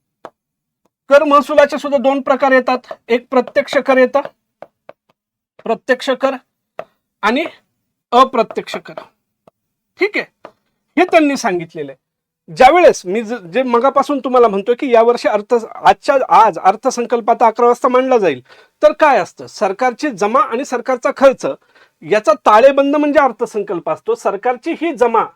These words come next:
महसुली जमा प्लस भांडवली जमा आणि सरकारचा खर्च, महसुली खर्च आणि भांडवली खर्च हे त्यांनी सांगितलेलं आहे. आणि पुढं ते म्हणतायत की काय आहे, जी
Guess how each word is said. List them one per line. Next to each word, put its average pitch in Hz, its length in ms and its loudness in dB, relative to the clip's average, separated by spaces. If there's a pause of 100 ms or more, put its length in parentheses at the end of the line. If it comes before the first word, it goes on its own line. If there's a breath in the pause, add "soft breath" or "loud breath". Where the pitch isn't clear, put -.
(380)
महसुली 196 420 -6
जमा 254 280 0
प्लस 254 240 -2
भांडवली 214 380 -2
जमा 240 260 -2
आणि 240 140 -8
सरकारचा 247 540 -4
खर्च, 294 260 2 (500)
महसुली 214 420 0
खर्च 240 220 -2
आणि 262 160 0
भांडवली 247 400 2
खर्च 214 240 -4
हे 226 260 0
त्यांनी 269 280 0
सांगितलेलं 254 540 -6
आहे. 226 140 -10 (440 soft breath)
आणि 240 160 2
पुढं 285 300 2
ते 370 160 0
म्हणतायत 254 460 0
की 277 120 -8
काय 214 240 4
आहे, 170 280 -4
जी 247 260 -8